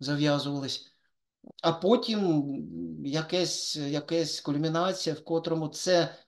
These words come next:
онтологічне напруження, воно б раптом починає, е, зрушувати, е, значить, що обставини зовнішні, починається інтенсивна дія.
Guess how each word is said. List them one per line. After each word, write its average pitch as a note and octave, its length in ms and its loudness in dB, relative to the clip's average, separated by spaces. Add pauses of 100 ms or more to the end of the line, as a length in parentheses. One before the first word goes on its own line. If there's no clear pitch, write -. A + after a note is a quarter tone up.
онтологічне E3+ 640 2
напруження, E3+ 600 0
воно D#3 240 0
б D#3 100 -2
раптом F3 520 2 (400)
починає, D3 580 2
е, C#3+ 440 0
зрушувати, C#3+ 760 2 (380)
е, C3 260 -6
значить, B2+ 440 -8
що G#2+ 340 -14 (280)
обставини F3+ 580 2
зовнішні, D3+ 560 -2
починається D3+ 600 -6
інтенсивна C#3 520 -6
дія. A#2 260 -6